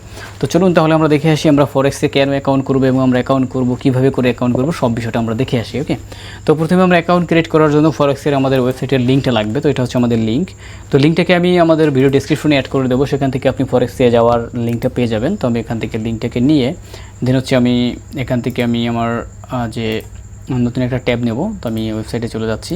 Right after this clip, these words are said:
নতুন একটা ট্যাব নিলাম। ট্যাব নেওয়ার পরে এখানে just আমরা হচ্ছে লিঙ্কটাকে দিয়ে এর পরে এখানে just ক্লিক করব। ক্লিক করলে দেখতে পাবো যে আমাদের এখানে ফরেক্সের যে ওয়েবসাইটটা আছে, সেটা এখানে দেখবো যে চলে আসছে। তো এটা হচ্ছে আমাদের ফরেক্সের ওয়েবসাইটের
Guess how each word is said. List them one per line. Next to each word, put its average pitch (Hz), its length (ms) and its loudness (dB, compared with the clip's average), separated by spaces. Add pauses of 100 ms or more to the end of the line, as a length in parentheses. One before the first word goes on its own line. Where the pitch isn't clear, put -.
(140)
নতুন 117 200 -6
একটা 117 180 -4
ট্যাব 113 200 -2
নিলাম। 165 200 2 (520)
ট্যাব 131 160 2
নেওয়ার 139 240 4
পরে 151 220 2
এখানে 135 240 0
just 120 280 -2
আমরা 120 200 0
হচ্ছে 165 180 -4 (600)
লিঙ্কটাকে 120 340 -2 (100)
দিয়ে 120 140 4
এর 123 140 0
পরে 180 200 0
এখানে 117 240 -6
just - 240 -8 (340)
ক্লিক 123 280 -2
করব। 104 140 -4 (600)
ক্লিক 147 260 2
করলে 151 200 2
দেখতে 139 200 -2
পাবো 143 180 2
যে 139 120 2
আমাদের 131 240 2
এখানে 165 160 -2 (120)
ফরেক্সের 120 400 -2
যে 120 100 2 (1700)
ওয়েবসাইটটা 135 400 0
আছে, - 140 -8
সেটা 127 180 -4
এখানে 123 180 -2
দেখবো 123 200 -2
যে 156 40 -6 (100)
চলে 120 220 2
আসছে। - 200 -12 (180)
তো - 100 -10
এটা 123 100 -2
হচ্ছে 123 160 -2
আমাদের 120 220 0
ফরেক্সের 120 360 -2 (120)
ওয়েবসাইটের 117 420 -8